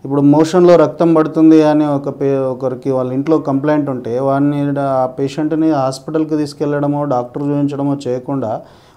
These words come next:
ఊర్లో తీసుకెళ్ళి ఏదో తాయెత్తు కట్టించడము, లేకపోతే ఏదన్నా, ఆ, చేతికి వింగ్-, నా-, చేతికి వేలికి ఉంగరం వేపిస్తారు. అదొక వెండి ఉంగరమో స-, లేకపోతే ఇంకేదన్నా బంగ-, మామూలు ఉంగరం ఒకటి వేపిస్తారు.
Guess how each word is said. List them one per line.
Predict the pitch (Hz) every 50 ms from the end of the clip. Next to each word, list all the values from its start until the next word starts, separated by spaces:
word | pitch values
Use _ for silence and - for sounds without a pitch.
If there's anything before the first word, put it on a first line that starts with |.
| _ 135
ఊర్లో | 139 151 156 165 160
తీసుకెళ్ళి | 160 156 143 143 - 156 143 143 147 147
ఏదో | 139 139 131 139 143
తాయెత్తు | 139 139 135 131 139 143 143 139 147
కట్టించడము, | 139 135 123 127 131 127 120 131 127 127 127 127 127 127 127 - - _ _ _ _ _ - 135
లేకపోతే | 139 139 147 147 143 147 143 135 147 147 143 143 139
ఏదన్నా, | 135 139 139 139 139 139 139 135 131 131 - 143
ఆ, | 135 131 131 131 131 127 127 127 123 120 123 - -
చేతికి | 151 147 147 147 143
వింగ్-, | 139 143 143 151 156 151 139 135 - 135 135
నా-, | 135 139 139 139 139 139 139 139 135 135 131 - - - 151
చేతికి | 160 165 160 175 160
వేలికి | 143 147 160 175 185 185 170 170
ఉంగరం | 156 156 170 190 196 185 175
వేపిస్తారు. | 151 123 113 123 113 - - 120 101 - - 127
అదొక | 127 135 131 131 139
వెండి | 135 143 147 156 160 165
ఉంగరమో | 165 160 156 156 151 147 147 147 147 147 147
స-, | 139 143 156
లేకపోతే | 143 139 139 135 131 131 139 135 135 143 139 139 139 139 139 135 139 139 - - - - _ -
ఇంకేదన్నా | 139 135 127 139 135 135 135 135 135 135 135 131
బంగ-, | 131 127 127 135 139 143 139 135 131
మామూలు | 127 131 139 147 151 156 156 151 143
ఉంగరం | 139 139 143 147 147 143 139
ఒకటి | 139 143 139 127 127
వేపిస్తారు. | 120 120 113 113 - - 117 107